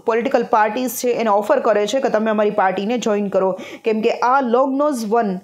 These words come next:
Long Nose મેનના ઘણા બધા followers હતા. The opposite party spread the rumor,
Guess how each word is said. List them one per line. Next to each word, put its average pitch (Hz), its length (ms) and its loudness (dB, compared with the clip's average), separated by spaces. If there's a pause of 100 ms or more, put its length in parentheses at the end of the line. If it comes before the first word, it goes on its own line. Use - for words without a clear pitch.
(100)
Long 240 320 0
Nose 277 260 0
મેનના 226 340 0
ઘણા 262 220 0
બધા 370 160 0
followers 208 560 0
હતા. 180 260 0 (1700)
The 254 80 4
opposite 392 520 2
party 247 260 0
spread 254 500 2
the 214 160 0
rumor, 302 340 2